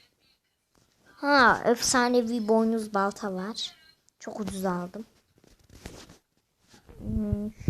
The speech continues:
şöyle aletlerim var işte. Ben bunlardan Hindistan cevizini seçeyim. Çok güçlü.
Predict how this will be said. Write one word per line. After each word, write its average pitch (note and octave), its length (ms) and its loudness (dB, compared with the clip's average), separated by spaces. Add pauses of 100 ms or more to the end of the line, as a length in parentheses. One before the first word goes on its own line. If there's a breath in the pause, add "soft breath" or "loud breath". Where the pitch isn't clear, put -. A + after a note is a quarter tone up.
(200)
şöyle F4+ 260 -4
aletlerim D4 800 0
var G#3+ 120 -2
işte. D4+ 460 -2 (920)
Ben B3+ 300 0
bunlardan C#4 1000 2 (180)
Hindistan C4 580 2
cevizini C4 460 2
seçeyim. A#3 600 -4
Çok - 360 -20
güçlü. G3+ 380 -14